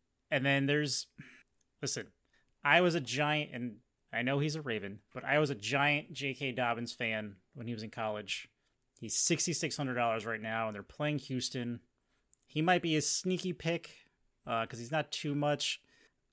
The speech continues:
I don't know. I mean, part of me, I think one of my running backs this week might have to be a chalk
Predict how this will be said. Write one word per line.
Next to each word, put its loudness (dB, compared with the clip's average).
I 0
don't 2
know. 4
I 4
mean, 4
part 2
of 0
me, 2
I 2
think -4
one 2
of 2
my 4
running 0
backs -2
this -6
week -4
might 2
have 2
to -6
be 0
a 0
chalk -4